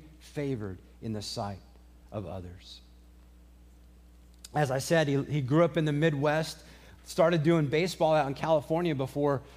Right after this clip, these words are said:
living here. In fact, he owned a bunch of land out near Sugarloaf Mountain, uh, right up until his, the, the day that he died. But one of the downsides of,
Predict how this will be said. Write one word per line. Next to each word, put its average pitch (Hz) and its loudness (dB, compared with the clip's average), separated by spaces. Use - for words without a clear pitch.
living 160 2
here. 165 0
In 147 -2
fact, 147 -2
he 175 0
owned 165 2
a 143 0
bunch 147 -2
of 143 -2
land 139 -4
out 135 -2
near 135 -2
Sugarloaf 147 -2
Mountain, 127 -4
uh, 123 -6
right 123 2
up 139 -4
until 127 -4
his, 120 -6
the, 117 -6
the 107 -8
day 120 -6
that 123 -6
he 110 -8
died. 113 -6
But 160 2
one 156 -2
of 180 -4
the 170 -2
downsides 160 -4
of, 123 -8